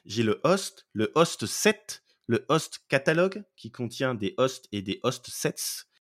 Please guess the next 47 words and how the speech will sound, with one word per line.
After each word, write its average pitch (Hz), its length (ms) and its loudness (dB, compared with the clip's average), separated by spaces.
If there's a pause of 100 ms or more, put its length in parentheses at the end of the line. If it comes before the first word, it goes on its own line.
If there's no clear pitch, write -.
(200)
Parce 117 140 0
que - 80 0
je - 140 -2
peux 156 160 0
avoir 156 260 0
dans 110 220 -4
un 107 80 -2
même 160 260 2
catalogue 147 640 0 (320)
des 123 220 4
hosts 165 500 2
qui - 140 -6
ne 107 60 -4
sont 113 200 -6
pas 143 180 0
dans 110 140 -2
des 98 220 -6
host 135 260 -2
sets - 420 -4
parce - 140 -6
qu'il 147 140 -6
n'y 131 60 -2
a 117 60 0
qu'une - 200 -6
seule 135 220 -2
machine 117 400 -2
qui - 120 -14
fait 113 160 -4
ce 117 140 -4
rôle, 139 340 0 (540)
euh, 101 320 2
dans 113 180 -4
mon 110 200 -2
infrastructure, 113 600 -6
par 87 160 -10
exemple. 85 280 -12 (380)
Les 120 180 0
host 143 180 0
sets, 196 260 0
c'est, 127 240 -4
imagine, 117 540 -2
j'ai, 117 240 -6
je 104 100 -8
sais 101 160 -8
pas, 139 260 0
j'ai, 110 280 -2
euh, 90 180 0